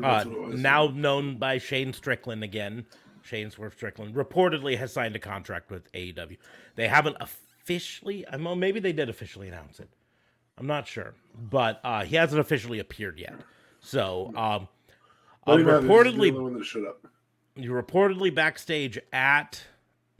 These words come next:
Speaker 1: Dynamite was also Jonathan Gresham. That one right here. Um, he was reportedly backstage at,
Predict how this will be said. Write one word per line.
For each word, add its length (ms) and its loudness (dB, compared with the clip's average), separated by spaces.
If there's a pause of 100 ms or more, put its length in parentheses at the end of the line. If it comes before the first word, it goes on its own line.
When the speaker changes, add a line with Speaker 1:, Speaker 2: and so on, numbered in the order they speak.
(100)
Speaker 1:
Dynamite 500 0
was 260 -4
also 540 -4
Jonathan 480 -8
Gresham. 420 -6 (1400)
That 260 -8
one 160 -10
right 160 -12
here. 320 -14 (1500)
Um, 500 0 (460)
he 140 2
was 120 2
reportedly 480 -2
backstage 560 -4 (100)
at, 380 -4